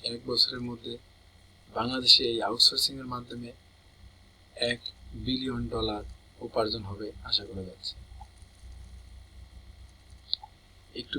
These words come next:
বিস্তারিত সম্পর্কে যদি জানতে চাই আউটসোর্সিং সম্পর্কে, আউটসোর্সিং হচ্ছে, ধরুন, ইউএসএ থেকে এক ক্লায়েন্ট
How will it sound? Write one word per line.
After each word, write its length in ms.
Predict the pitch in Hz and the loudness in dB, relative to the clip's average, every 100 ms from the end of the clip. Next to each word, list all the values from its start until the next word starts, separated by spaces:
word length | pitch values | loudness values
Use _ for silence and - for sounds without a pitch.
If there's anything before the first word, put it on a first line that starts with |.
| 131 | 4
বিস্তারিত 400 | 135 156 151 151 143 | 6 8 8 6 0
সম্পর্কে 340 | 139 135 135 131 | 0 0 0 0
যদি 120 | 131 123 | 0 -4
জানতে 220 | 123 120 120 | -4 -4 -6
চাই 120 | 123 107 | -2 0
আউটসোর্সিং 520 | 110 - 117 - 131 - - | 4 4 4 -2 -2 -2 -2
সম্পর্কে, 420 | 107 107 - - - - - - - - - - - - - - - - - - 120 | -4 -10 -10 -16 -20 -20 -20 -20 -20 -18 -18 -20 -20 -20 -20 -20 -20 -20 -16 0 4
আউটসোর্সিং 480 | 143 156 147 - 139 | 8 8 8 2 2
হচ্ছে, 260 | 143 - 123 120 120 | 0 4 4 2 0
ধরুন, 260 | 123 117 117 - - - - - - - - - - - - - - - - - - - - - - - - - - - - - - - - - - - - - - - - 143 | 0 0 -8 -18 -20 -20 -20 -20 -20 -20 -20 -20 -20 -20 -20 -20 -20 -20 -20 -20 -20 -20 -20 -20 -20 -20 -20 -20 -20 -20 -20 -20 -20 -20 -20 -20 -20 -20 -20 -20 -20 -20 -2 4
ইউএসএ 420 | 147 147 139 143 - | 8 8 8 4 0
থেকে 260 | 135 139 135 - 120 | 0 2 2 2 -4
এক 80 | - - | -6 0
ক্লায়েন্ট 380 | 127 127 127 131 | 4 4 6 8